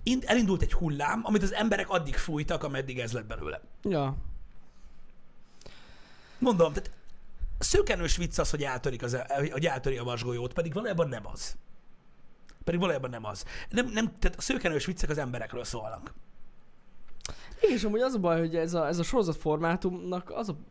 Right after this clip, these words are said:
Speaker 2: baja, hogy olyan sztorik amúgy, a-, amik tök jól lennének filmbe, egy filmbe,
Speaker 1: Mhm.
Speaker 2: el vannak direkt nyújtva,
Speaker 1: Igen.
Speaker 2: és nézhetetlen részek vannak a sorozatokban.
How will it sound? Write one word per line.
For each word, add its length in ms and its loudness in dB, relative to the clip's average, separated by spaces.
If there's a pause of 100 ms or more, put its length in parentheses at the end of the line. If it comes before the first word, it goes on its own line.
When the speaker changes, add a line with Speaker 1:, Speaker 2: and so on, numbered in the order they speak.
Speaker 2:
baja, 260 0
hogy 240 -2 (360)
olyan 240 4
sztorik 400 2
amúgy, 240 0
a-, 100 -2 (140)
amik 280 0
tök 240 0
jól 140 2
lennének 400 -2
filmbe, 680 -6 (200)
egy 140 -8
filmbe, 440 -2
Speaker 1:
Mhm. 80 2 (360)
Speaker 2:
el 200 6
vannak 280 4
direkt 600 4
nyújtva, 680 2 (180)
Speaker 1:
Igen. 160 -2
Speaker 2:
és 140 -4
nézhetetlen 640 -2
részek 380 -4
vannak 300 -4
a 40 -4
sorozatokban. 800 -6